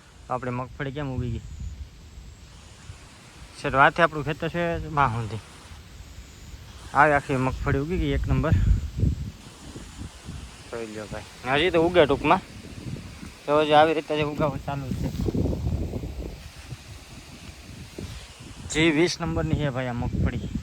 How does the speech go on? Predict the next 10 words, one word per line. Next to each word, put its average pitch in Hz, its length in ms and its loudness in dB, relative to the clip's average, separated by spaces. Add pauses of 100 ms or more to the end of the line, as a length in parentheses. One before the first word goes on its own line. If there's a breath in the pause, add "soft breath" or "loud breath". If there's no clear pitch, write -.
(1900)
આપણે 156 240 -2 (320)
પાંત્રીસ, 160 440 -4 (180)
પાંત્રીસ, 160 420 -6
ચાલીસ 180 340 2
વીઘાનું 165 420 2
વાવેતર 160 360 2
છે 180 140 0 (880)
જી 147 100 0
વીસ 143 240 -2
નંબરની 135 400 -4